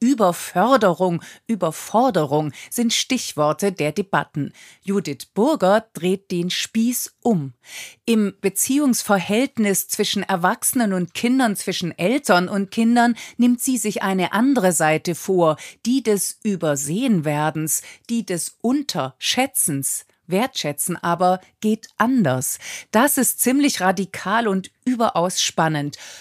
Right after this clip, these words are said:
Lukes Mütter zum Beispiel wollten ihrem Sohn ja nichts Schlechtes. Sie wollten ihn schützen und schonen. Sie wollten ihn vor der Wahrheit bewahren. Aber halbe Wahrheiten schrammen an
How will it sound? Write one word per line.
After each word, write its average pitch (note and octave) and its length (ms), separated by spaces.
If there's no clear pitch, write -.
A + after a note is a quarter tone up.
Lukes A3 400
Mütter A#3 420
zum F#3 220
Beispiel F3 500
wollten G#3 340
ihrem G3+ 300
Sohn G#3 280
ja G#3 160
nichts F3+ 380
Schlechtes. - 680
Sie G#3 200
wollten A#3+ 340
ihn G3+ 280
schützen - 560
und E3 200
schonen. A#3 640
Sie F3+ 240
wollten G#3 520
ihn A3+ 320
vor A3 200
der A3 260
Wahrheit F#3 760
bewahren. D3+ 800
Aber G3 480
halbe A#3 440
Wahrheiten G3+ 640
schrammen G3 600
an F#3 240